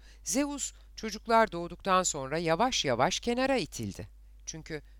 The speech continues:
artık ona ihtiyacın yoktu. Çocuk sevgili olarak da yoktu. Çünkü artık kendi çocukların vardı.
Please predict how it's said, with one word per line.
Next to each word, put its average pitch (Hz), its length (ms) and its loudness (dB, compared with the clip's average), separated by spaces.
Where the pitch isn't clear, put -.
artık - 340 0
ona 123 140 -6
ihtiyacın 117 600 -2
yoktu. 208 400 -12
Çocuk 233 340 -4
sevgili 220 400 2
olarak 202 460 2
da 123 60 -2
yoktu. - 420 -14
Çünkü 202 340 -6
artık - 340 4
kendi 254 240 0
çocukların 254 600 -2
vardı. 107 380 -2